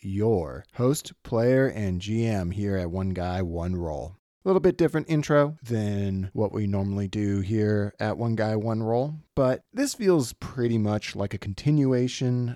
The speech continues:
of the last episode, and it just didn't feel right to introduce a new type of flashback or anything like that. But suffice to say, it seems like Nakora and the Second Chance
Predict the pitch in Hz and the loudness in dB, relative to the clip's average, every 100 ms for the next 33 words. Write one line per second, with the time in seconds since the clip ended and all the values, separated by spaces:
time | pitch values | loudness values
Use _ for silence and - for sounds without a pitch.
0 | - 110 92 92 101 101 - 104 - - | -6 -6 -4 -4 -4 -4 -4 -6 -4 -2
1 | 107 101 101 107 _ 196 190 175 151 151 | 0 2 0 -2 _ 0 2 0 -2 0
2 | 127 - 107 101 101 95 - 95 - 117 | 0 0 2 2 0 -2 -4 -6 -6 -6
3 | 101 95 95 98 90 92 90 87 90 87 | -6 -4 -6 -4 -4 -2 -4 -6 -10 -10
4 | 98 95 123 127 131 127 - 135 131 135 | -12 -12 -8 -4 -2 -2 -2 0 0 0
5 | 131 127 - 131 123 123 117 - 123 123 | 0 0 -2 -2 -2 -2 -6 -4 -2 -2
6 | 117 _ 123 113 110 110 - 123 131 131 | -4 _ -6 -2 -2 -4 -4 0 0 0
7 | - 123 143 117 101 92 90 - - 117 | -4 -4 0 0 0 -4 -6 -10 -6 -6
8 | - - 135 139 - 90 87 87 - - | -4 0 2 2 0 -4 -6 -6 -12 -16
9 | - 113 - 151 151 147 151 156 120 107 | -8 -6 2 4 4 4 0 -6 -6 -4
10 | - 120 110 101 110 101 95 - | -2 -2 -2 -4 -2 -2 -2 -6